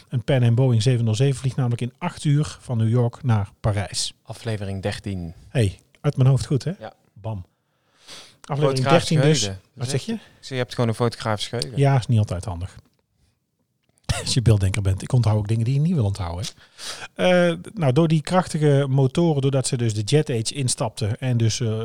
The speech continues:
Speaker 1: non-stop konden vliegen, kon Pan Am dagelijks vluchten van Londen naar Parijs introduceren. Eh, en ook natuurlijk naar, eh, naar New York vanuit Londen en Parijs. En met de introductie van de economy class opende Pan Am eigenlijk de wereld voor, ook toeristen. We hebben al eens eerder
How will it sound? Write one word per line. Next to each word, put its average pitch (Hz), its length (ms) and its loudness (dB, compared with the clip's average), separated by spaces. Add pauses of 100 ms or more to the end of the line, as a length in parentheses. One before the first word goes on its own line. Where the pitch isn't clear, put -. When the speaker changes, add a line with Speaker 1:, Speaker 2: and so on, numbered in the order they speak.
Speaker 1:
non-stop 135 520 -2
konden 107 220 -2
vliegen, 175 380 0
kon 147 220 -4
Pan 131 180 0
Am 120 140 0
dagelijks 143 440 0
vluchten 135 280 -6
van 120 100 -2
Londen 123 200 0
naar 113 80 2
Parijs 127 420 -2
introduceren. 135 720 -4 (540)
Eh, 110 440 -4
en 123 340 2
ook 120 200 -2
natuurlijk 107 380 -2
naar, 101 260 -2
eh, 110 80 -2
naar 143 140 0
New 123 100 2
York 135 260 2
vanuit 117 320 -2
Londen 127 240 -4
en 113 100 -4
Parijs. 113 480 -2
En 104 280 -4
met 107 160 -4
de 110 220 -6
introductie 120 400 -6
van 110 100 -4
de 107 60 -4
economy 170 280 -4
class 139 300 -4
opende 131 260 -4
Pan 120 140 0
Am 110 60 0 (160)
eigenlijk 107 260 -6
de 104 80 -6
wereld 110 300 -6
voor, 104 280 -6 (360)
ook 139 200 0
toeristen. 117 540 -2 (800)
We 110 60 -12
hebben 110 180 -4
al 104 60 -4
eens 131 80 -6
eerder 131 160 -2